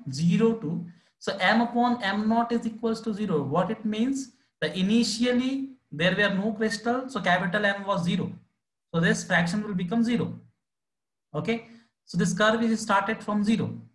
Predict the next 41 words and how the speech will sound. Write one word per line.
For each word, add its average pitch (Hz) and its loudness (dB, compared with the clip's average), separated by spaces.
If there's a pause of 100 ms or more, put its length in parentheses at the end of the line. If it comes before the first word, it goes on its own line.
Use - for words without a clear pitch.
(440)
and 185 0
the 214 6
maximum 233 0
value 233 2
of 233 -2
M 208 -2
is 220 0
equals 220 -2
to 240 -6
capital 214 0
M 233 4
naught. 294 -6
So - -8
this 214 0
fraction 202 0
will 220 -2
become 208 -4
one. 127 -2 (420)
Okay, 240 -4 (140)
so - -8
you 220 2
can 233 2
see 247 -4
this 233 -4
values, 170 0
it 156 -8
is 170 2
varying 185 -2
from 202 -2
zero 170 -2
to 247 -8 (120)
one. - -10 (1160)
So - -2
initially 254 2
it 240 -8
was 214 2 (280)
zero, 143 -4 (480)
and 226 2
when 226 2
it 233 -2
is 240 0